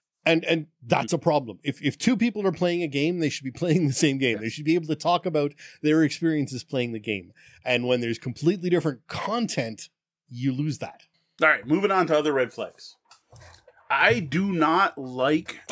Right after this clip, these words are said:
Speaker 1: <laughs>
Speaker 2: this fits with what we're talking about, stretch goals, add-ons, backer levels, swag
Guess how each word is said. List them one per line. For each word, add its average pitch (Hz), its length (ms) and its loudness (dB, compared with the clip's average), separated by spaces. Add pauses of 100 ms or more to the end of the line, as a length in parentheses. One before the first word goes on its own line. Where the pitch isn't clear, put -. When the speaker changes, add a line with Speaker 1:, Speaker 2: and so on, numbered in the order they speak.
(140)
Speaker 1:
<laughs> - 240 -6
Speaker 2:
this 156 240 2
fits - 420 -2
with 139 300 -6
what 139 160 -2
we're 147 100 -2
talking 135 300 0
about, 135 100 0
stretch 143 300 0
goals, 143 280 -4
add-ons, 131 480 0
backer 139 540 0
levels, 117 680 -2 (280)
swag 170 760 0